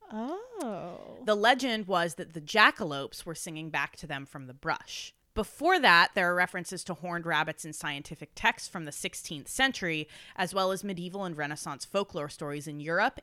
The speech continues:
Speaker 2: Asia, Central America, and Africa. So basically everywhere.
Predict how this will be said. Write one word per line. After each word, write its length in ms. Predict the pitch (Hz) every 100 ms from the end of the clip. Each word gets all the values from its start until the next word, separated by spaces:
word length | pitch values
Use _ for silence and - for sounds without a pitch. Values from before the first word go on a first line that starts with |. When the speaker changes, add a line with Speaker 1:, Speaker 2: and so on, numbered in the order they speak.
| -
Speaker 2:
Asia, 420 | 180 170 180 180
Central 460 | - 196 170 - 175
America, 400 | 160 147 147 156
and 180 | - 143
Africa. 480 | 175 170 147 - - -
So 140 | 233
basically 600 | 165 262 285 285 - 196
everywhere. 600 | 143 160 147 127 104 123